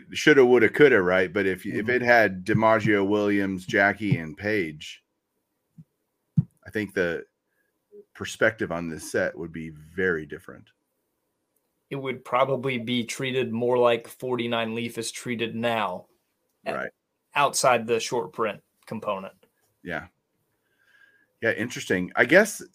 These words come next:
Speaker 1: since DiMaggio and Williams and Jackie are all in the forty-eight forty-nine Leaf, I wonder if they had them under contract and they couldn't do the forty-eight Bowman. You gotta wonder.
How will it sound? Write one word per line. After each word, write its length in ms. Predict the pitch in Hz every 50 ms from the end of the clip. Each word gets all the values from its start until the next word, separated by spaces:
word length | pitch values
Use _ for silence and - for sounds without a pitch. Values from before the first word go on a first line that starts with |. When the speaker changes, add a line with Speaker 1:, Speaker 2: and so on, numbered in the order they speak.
| _
Speaker 1:
since 300 | - - - 151 120 -
DiMaggio 760 | - 113 127 120 123 147 170 175 160 165 170 165 160 156 151 135
and 120 | 117 117
Williams 560 | 123 127 123 117 107 101 95 95 98 92 92
and 140 | 90 87 85
Jackie 500 | - 104 104 101 107 107 - 90 82 80
are 140 | 85 - -
all 260 | 92 107 113 127 135
in 160 | 131 123 120
the 140 | 107 98 92
forty-eight 600 | 92 - - 110 110 110 110 107 104 98 95 92
forty-nine 800 | - 107 101 95 92 92 90 87 87 87 87 85 85 82 82 85 _ -
Leaf, 640 | 85 87 95 98 90 82 82 90 - - - - _ _ _ _ _ _ _ _ _ _ _ _ _ _ _ _ _ _ _ _ _ _ _ _ _ _ _ _ _ -
I 100 | 107 120
wonder 400 | 120 120 143 165 196 214 196 147
if 160 | 110 101 -
they 220 | 101 101 107 110 113
had 240 | 120 117 117 - 110
them 160 | 110 101 101
under 220 | 98 98 92 90
contract 840 | 92 - - 95 117 151 - - - 78 76 71 62 - _ - _ _ _ _ _ _ _ _ _ -
and 120 | 95 90
they 100 | 90 90
couldn't 440 | - - - 147 175 180 123 69 71
do 160 | 87 85 80
the 100 | 80 80
forty-eight 540 | - - 95 87 87 90 87 87 92 90 78
Bowman. 400 | 107 120 165 175 - - 85 78
You 100 | - 85
gotta 220 | 92 90 92 98 92
wonder. 380 | 101 123 156 139 113 104 -